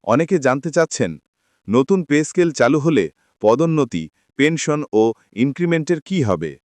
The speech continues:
বিশেষজ্ঞরা বলছেন, এবার ইনক্রিমেন্টের হারও কিছুটা বাড়তে পারে এবং বেতন কাঠামোকে আরও স্বচ্ছ ও বাস্তবসম্মত করা হবে। আপনারা নতুন বেতন স্কেল নিয়ে কি ভাবছেন?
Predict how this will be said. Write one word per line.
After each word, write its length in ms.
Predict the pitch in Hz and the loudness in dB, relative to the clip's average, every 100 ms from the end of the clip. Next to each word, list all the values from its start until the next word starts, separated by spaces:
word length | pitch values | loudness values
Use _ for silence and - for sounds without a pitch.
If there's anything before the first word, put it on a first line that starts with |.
| _ _ _ _ _ _ 92 | _ _ _ _ _ _ -6
বিশেষজ্ঞরা 680 | 95 131 165 185 165 175 | -4 -2 0 -2 2 4
বলছেন, 380 | 165 180 - 120 82 _ _ - | 6 4 2 -4 -4 _ _ 0
এবার 200 | 127 156 123 | 2 2 2
ইনক্রিমেন্টের 640 | 135 139 170 170 160 156 | -2 0 -4 -2 0 0
হারও 320 | 117 135 135 87 _ _ | 2 4 4 0 _ _
কিছুটা 320 | 151 165 175 143 | -8 -2 0 2
বাড়তে 320 | 120 139 147 | 2 2 0
পারে 240 | 113 98 143 _ _ 120 | 2 2 0 _ _ 0
এবং 220 | 156 113 127 _ - | 2 2 -2 _ -10
বেতন 360 | 90 151 196 202 | -2 0 0 0
কাঠামোকে 500 | 165 151 160 160 180 - | 0 0 -2 -2 -4 0
আরও 220 | 120 160 160 | 2 2 0
স্বচ্ছ 360 | - 131 - 175 180 - | -2 -2 0 0 0 2
ও 100 | 120 127 _ _ - | 0 0 _ _ 0
বাস্তবসম্মত 800 | 101 127 - 165 - 120 123 190 | 2 2 0 -4 0 0 2 0
করা 260 | 147 110 | 2 2
হবে। 280 | 85 82 78 71 _ _ _ _ _ _ _ _ - | 0 -4 -8 -12 _ _ _ _ _ _ _ _ -2
আপনারা 340 | - 131 175 202 | 0 2 4 4
নতুন 340 | 147 143 208 196 | 4 2 2 2
বেতন 240 | 160 180 160 | 2 0 -2
স্কেল 260 | - 170 | 2 2
নিয়ে 160 | 165 165 | 2 -2
কি 160 | - 202 | -2 -2
ভাবছেন? 460 | 127 117 - 85 | 0 -2 -2 -8